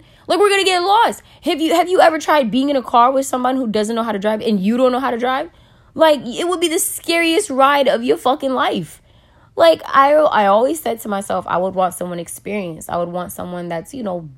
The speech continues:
been there, done that type shit. So when it comes down time for me to be on something, it's like,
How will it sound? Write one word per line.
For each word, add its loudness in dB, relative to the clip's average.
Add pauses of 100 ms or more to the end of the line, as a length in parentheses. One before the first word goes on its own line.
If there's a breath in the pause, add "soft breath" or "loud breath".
(140)
been 2
there, 0
done -2
that -8
type -10
shit. -14 (240 soft breath)
So -2
when -2
it -10
comes -6
down -4
time -8
for -16
me -6
to -8
be -12
on -10
something, -8
it's -10
like, -6